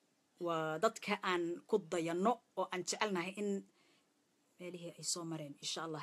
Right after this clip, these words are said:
inaan marno. Faynuus iyo Shaxshaxley iyo Maris Carbone iyo iyo qaar kaloo badan.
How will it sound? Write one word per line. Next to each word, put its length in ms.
inaan 160
marno. 280
Faynuus 520
iyo 120
Shaxshaxley 460
iyo 120
Maris 280
Carbone 380
iyo 220
iyo 120
qaar 240
kaloo 220
badan. 240